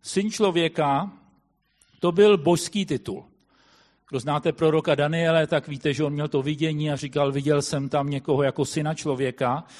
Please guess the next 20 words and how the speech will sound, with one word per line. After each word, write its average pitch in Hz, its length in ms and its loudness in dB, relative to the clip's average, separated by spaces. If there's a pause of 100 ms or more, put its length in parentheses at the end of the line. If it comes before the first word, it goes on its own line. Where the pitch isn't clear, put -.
(240)
A - 80 -2
termín 202 420 0
syn 208 240 -2
člověka, 196 760 2 (400)
eh, 139 260 0
vlastně 156 340 0
odpovídal 180 720 0
tomu 175 460 -2
božímu 160 560 2
titulu. 156 460 -2 (1160)
A 156 80 2
v - 80 -4
podstatě, 226 520 2
když 208 260 -2
Pán 202 240 0
Ježíš 202 280 -6
klade 214 400 2
tady 190 240 0
tu 226 120 -2
otázku, 165 960 -2